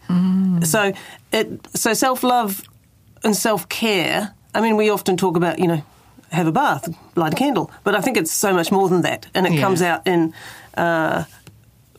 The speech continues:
Speaker 2: yeah, a myriad of small decisions we make every day about how we value ourselves and value our,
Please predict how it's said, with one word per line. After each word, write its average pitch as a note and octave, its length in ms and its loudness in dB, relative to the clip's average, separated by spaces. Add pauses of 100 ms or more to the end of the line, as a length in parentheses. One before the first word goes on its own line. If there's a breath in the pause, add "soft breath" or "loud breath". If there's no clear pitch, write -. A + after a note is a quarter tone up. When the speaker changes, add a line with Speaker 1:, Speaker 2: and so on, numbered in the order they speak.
(600)
Speaker 2:
yeah, G3+ 260 2
a - 20 2
myriad G3 460 2
of D#3+ 160 -2 (100)
small F#3 240 2
decisions E3+ 460 0
we F3 100 4
make E3+ 280 2
every D#3+ 220 0
day E3+ 360 -2
about D#3+ 320 -2
how E3+ 220 0
we D#3+ 180 2
value E3+ 460 0
ourselves D3+ 420 -2
and D#3+ 100 0
value D#3+ 320 2
our, D#3 300 0